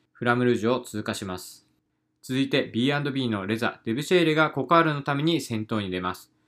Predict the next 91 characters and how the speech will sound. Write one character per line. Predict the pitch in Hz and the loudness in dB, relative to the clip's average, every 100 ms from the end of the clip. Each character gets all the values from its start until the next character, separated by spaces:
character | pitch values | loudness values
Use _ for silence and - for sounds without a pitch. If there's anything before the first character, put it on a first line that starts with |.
| _ _ | _ _
そ | - | -2
の | 135 | 0
後 | 135 135 | 0 0
ろ | |
に | 131 | 0
は | 123 113 | 2 2
サ | - 135 | 0 0
ン | |
ベ | 156 | 2
ネ | 139 | 2
ッ | 123 | 0
ト、 | 104 | -4
コ | - 127 | -4 -4
カ | 143 | 2
ー | 147 | 2
ル | 139 | 2
と | 127 | -4
続 | 110 101 104 | -6 -6 -4
き、 | 104 92 _ _ _ | -6 -8 _ _ _
さ | 180 | 4
ら | 170 | 6
に | 165 170 | 4 0
サ | - 147 | 0 2
ガ | 127 | 2
ン | 110 | 0
と | 107 | -4
続 | - 98 | -6 -8
き | 92 | -6
ま | 90 | -6
す。 | - - _ _ _ _ _ _ - | -8 -16 _ _ _ _ _ _ -6
残 | 131 180 | 2 4
り | 170 - | 4 2
三 | 156 151 | -2 2
百 | 131 107 | 2 0
五 | 110 | 0
十 | 127 | 2
メ | 123 | 0
ー | 120 | 0
ト | |
ル | 107 | 2
で | 120 - | 2 0
ス | - | -2
ト | 226 | 0
ゥ | |
イ | |
ブ | 185 175 | 2 2
ン | |
が | 147 | 2
先 | 120 110 | 0 -2
頭 | 104 | -2
に、 | 98 - _ - | -4 -8 _ -8
た | 156 | 0
だ | 143 - | 2 0
ピ | 170 170 | -2 0
ー | 160 | 2
タ | 151 | 0
ー | |
ス | - | -2
ン | 143 | -4
と | 175 | -2
離 | 143 135 135 | 0 0 0
れ | 117 | 0
て | |
し | 107 104 | -4 -6
ま | 101 | -8
っ | |
て | 98 | -6
い | 95 | -6
ま | 90 | -8
す。 | - _ _ _ _ _ 113 | -10 _ _ _ _ _ -2
別 | 123 151 | 0 2
ラ | 151 | 2
イ | |
ン | 139 | 4
で | 131 | 6
は | 135 - | 4 4
フ | 143 | 4
ァ | |
ン | 160 | 6
ア | 151 | 6
ル | |
ト | 139 | 2
が | 135 | -2
ス | - | -2
プ | 123 | -2
リ | 117 | -2
ン | 110 | -2
ト | 98 | -4
を | |
開 | 98 95 | -2 -6
始。 | - 92 | -4 -8